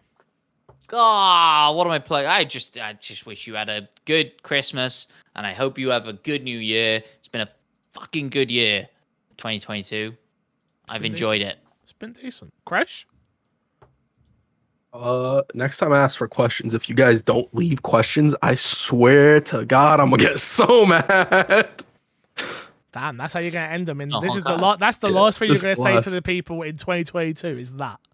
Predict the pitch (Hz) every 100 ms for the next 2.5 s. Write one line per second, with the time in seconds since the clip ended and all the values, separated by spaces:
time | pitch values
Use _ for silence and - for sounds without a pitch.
0 | _ _ _ _ - 151 190 175 135 120
1 | - - 120 180 - - - - - -
2 | - 233 453 339 -